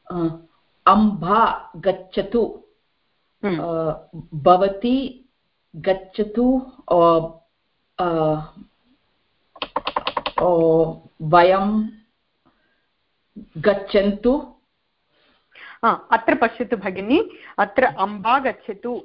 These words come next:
Speaker 2: इति पदमस्ति। बहुवचने अम्बा पदस्य बहुवचनरूपं किं भवति?
Speaker 1: अम्बा, अम्बाः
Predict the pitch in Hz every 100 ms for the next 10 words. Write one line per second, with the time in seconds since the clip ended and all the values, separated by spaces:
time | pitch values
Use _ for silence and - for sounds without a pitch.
0 | - 208 190 180 180 175 - 190 196 196
1 | - - 208 214 277 262 254 262 247 -
2 | 202 214 233 254 240 220 233 233 202 214
3 | 240 233 220 220 214 214 214 220 226 220
4 | 208 - 214 208 _ _ _ _ - -
5 | - - 190 214 214 - 175 185 208 254
6 | - - _ - 180 180 165 180 185 190
7 | 190 233